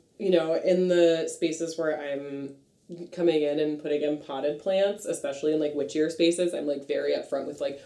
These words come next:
well, like, you know, putting pothos in a space is very expansive. It'll, you can propagate it. You can do all kinds of crazy things with it. So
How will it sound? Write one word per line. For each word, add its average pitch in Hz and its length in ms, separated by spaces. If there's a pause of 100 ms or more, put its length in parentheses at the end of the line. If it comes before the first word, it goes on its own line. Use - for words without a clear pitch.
(140)
well, 165 280
like, 151 220
you 190 60
know, 147 120 (200)
putting 147 240
pothos 165 480
in 151 80
a 147 60
space 135 300
is 147 120
very 139 260
expansive. 180 920
It'll, 143 360 (200)
you 165 120
can 143 120
propagate 143 480
it. - 180
You - 100
can 156 360
do 180 180
all 175 140
kinds 180 180
of 185 80
crazy 185 240
things 202 180
with 165 140
it. - 160
So 135 320